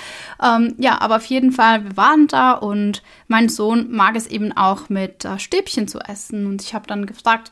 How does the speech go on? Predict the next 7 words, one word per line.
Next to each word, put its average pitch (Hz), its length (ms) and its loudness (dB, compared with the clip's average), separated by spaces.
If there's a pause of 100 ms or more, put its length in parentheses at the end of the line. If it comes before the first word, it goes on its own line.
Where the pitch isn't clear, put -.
ob 220 140 -12
er - 80 -16 (180)
auch 240 140 0
Stäbchen 254 500 -6
haben 226 240 -2
könnte. 226 500 -4
Und 208 280 -6